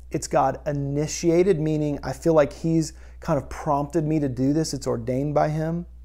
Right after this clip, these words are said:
And it's about searching for him with no other objective to manipulate or control things. If fasting is about manipulating him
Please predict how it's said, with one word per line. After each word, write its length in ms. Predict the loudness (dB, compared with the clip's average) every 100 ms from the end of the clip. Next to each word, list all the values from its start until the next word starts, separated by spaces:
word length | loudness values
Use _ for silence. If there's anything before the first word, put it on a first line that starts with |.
| -18 -18 -18 -18 -16 -2
And 180 | 2 4
it's 140 | 4
about 280 | 2 2 0
searching 680 | -6 2 4 4 0 -2 -2
for 680 | -6 -4 4 6 6 4 0
him 580 | -2 0 0 0 -4 -10 -16 -4
with 240 | -2 0
no 460 | 0 2 4 6 6
other 320 | 6 4 0
objective 800 | 0 -2 0 -2 -2 -6 -6 -8
to 100 | -6
manipulate 600 | -4 -2 -2 0 0 0
or 80 | -2
control 420 | -6 -6 -2 -2
things. 520 | -4 -10 -12 -14 -16 -18 -20 -20 -20 -20 -14 -10
If 120 | 0
fasting 480 | 4 4 2 0 0
is 100 | 2
about 180 | 0
manipulating 680 | 0 -2 -2 0 0 -2 -4
him 360 | -4 -4 -6